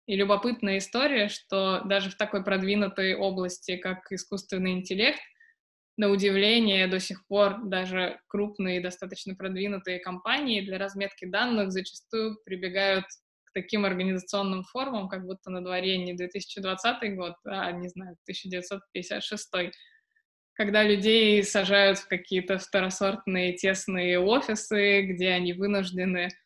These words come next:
тратить часы своей жизни, выполняя рутинные задачи, не имея возможности выбирать задания, переключаться, отдыхать, когда им нужно. Можно найти много историй, свидетельств того, как люди страдают,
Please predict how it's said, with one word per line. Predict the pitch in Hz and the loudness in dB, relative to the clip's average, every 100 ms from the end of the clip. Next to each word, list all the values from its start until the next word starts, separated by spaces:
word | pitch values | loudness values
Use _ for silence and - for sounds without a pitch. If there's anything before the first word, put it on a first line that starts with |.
| _ _ _ _ _ | _ _ _ _ _
тратить | 196 190 190 180 180 185 190 | 2 2 2 -2 -4 -10 -10
часы | - 214 196 220 | -4 -4 -2 -2
своей | - 190 180 185 | 0 2 4 2
жизни, | 185 233 226 196 | 2 2 4 2
выполняя | 185 185 185 185 185 190 185 | 2 0 0 2 4 4 4
рутинные | 180 - 214 202 185 180 | 2 0 2 4 2 0
задачи, | 180 180 220 240 220 208 208 - | 0 2 2 2 0 -2 -4 -10
не | 202 185 | -4 0
имея | 185 196 | 4 4
возможности | 185 180 185 190 190 180 - 185 180 196 | 4 2 0 -2 -4 -6 -6 -4 -4 -2
выбирать | 185 180 180 196 190 | -2 2 2 2 2
задания, | 185 180 180 175 175 175 | 0 2 0 0 -6 -8
переключаться, | 180 175 180 180 190 196 - - 180 - | -6 -6 -6 -6 -2 -2 -2 -6 -8 -6
отдыхать, | 196 185 180 180 190 196 - | -4 -2 -4 0 0 0 -4
когда | 180 180 175 | -6 -2 -2
им | 175 | -2
нужно. | 180 180 - - - _ _ | -6 -10 -14 -20 -20 _ _
Можно | 196 185 185 180 | -10 -8 -6 -8
найти | 180 180 190 180 - 185 | -8 -6 -6 -6 -10 -12
много | 180 185 185 180 | -8 -6 -6 -8
историй, | 175 - 202 196 175 | -10 -8 -6 -4 -6
свидетельств | - 180 180 185 - | -8 -8 -8 -10 -12
того, | - 175 196 | -10 -8 -8
как | 190 - - _ _ _ _ | -10 -12 -18 _ _ _ _
люди | 208 190 | -8 -6
страдают, | - 196 185 202 185 | -4 -2 2 4 4